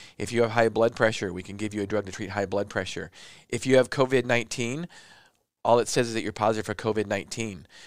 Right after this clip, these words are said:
We don't have a specific treatment yet. So why are we even testing? If antibody testing is not the answer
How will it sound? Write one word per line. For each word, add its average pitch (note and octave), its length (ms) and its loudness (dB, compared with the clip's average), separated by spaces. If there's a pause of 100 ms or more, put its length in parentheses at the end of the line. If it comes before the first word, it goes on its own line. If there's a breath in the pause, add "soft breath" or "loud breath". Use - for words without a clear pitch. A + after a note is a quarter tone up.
(140 loud breath)
We A#2+ 120 2
don't D3 140 4
have C#3+ 200 4
a C#3+ 60 0
specific B2 480 -6
treatment - 480 -6
yet. - 420 -6 (420 soft breath)
So A2+ 320 4
why G#2+ 540 2
are B2+ 100 6
we B2+ 140 -2
even B2+ 240 -4
testing? A#2+ 540 -4 (440 loud breath)
If - 140 -4
antibody D#3+ 460 6
testing C#3+ 360 0
is A2+ 120 -6
not G#2+ 160 0
the G#2+ 160 -8
answer F2+ 420 -10